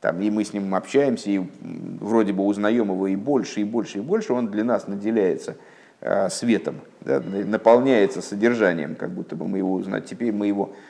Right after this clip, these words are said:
э, знаем, ну, проникаем в его личность.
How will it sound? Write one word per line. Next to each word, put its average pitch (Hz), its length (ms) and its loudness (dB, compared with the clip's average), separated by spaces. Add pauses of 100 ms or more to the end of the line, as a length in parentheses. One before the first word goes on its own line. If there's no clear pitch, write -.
(180)
э, - 220 -4
знаем, 98 480 2 (760)
ну, 120 120 -2
проникаем 107 920 2
в - 80 -12
его 92 240 -6
личность. - 500 -12